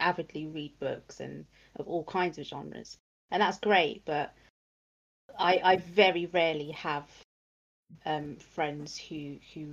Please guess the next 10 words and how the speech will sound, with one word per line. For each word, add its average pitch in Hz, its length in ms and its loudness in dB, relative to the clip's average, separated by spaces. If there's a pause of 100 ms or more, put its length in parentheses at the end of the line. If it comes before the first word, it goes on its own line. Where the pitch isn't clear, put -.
read, 151 320 -12 (760)
who 160 120 -10
chew - 360 -10
through 147 260 -12
books - 400 -10
like 139 260 -16
it's - 280 -14 (420)
food. 143 360 -10 (640)
But - 140 -12
yeah. 147 160 -14